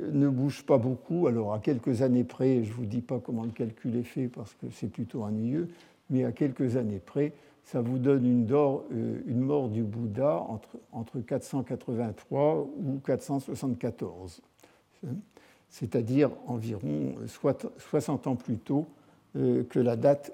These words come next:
officielle de l'église, de l'église bouddhique singalaise. Et la même correction fait de Mahavira,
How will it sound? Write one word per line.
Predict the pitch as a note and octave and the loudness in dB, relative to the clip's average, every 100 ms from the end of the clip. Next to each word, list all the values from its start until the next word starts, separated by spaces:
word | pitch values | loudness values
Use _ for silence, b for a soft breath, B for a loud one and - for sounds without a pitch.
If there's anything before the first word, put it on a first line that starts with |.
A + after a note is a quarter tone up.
| - | -6
officielle | B2 - A#2 - C#3+ D3+ C3 | -4 -2 -4 2 4 6 4
de | A#2 | 0
l'église, | A#2+ A2+ B2 C3 C#3 | 0 0 0 0 0
de | - A2 A2 G#2+ | -2 -4 -4 -2
l'église | B2 A#2+ B2 | -2 0 0
bouddhique | A#2+ A2 C3 C3 | 0 0 0 0
singalaise. | - A#2 A2 G#2+ F#2+ G#2+ _ _ _ _ _ _ - B B B _ G3+ | 0 0 0 -4 -10 -14 _ _ _ _ _ _ -20 B B B _ 2
Et | C#3+ | 4
la | B2 | 6
même | C#3 D3 C3 | 6 4 2
correction | C3+ B2+ A#2+ - D3+ D#3 | -2 -4 -4 -2 -2 -2
fait | C3 - C#3 C3+ B2 A#2 | -4 0 4 6 6 4
de | A#2 C3 | 2 2
Mahavira, | B2 B2 G#2+ A2+ A2+ B2 C#3+ | 2 2 -2 -4 -4 0 -2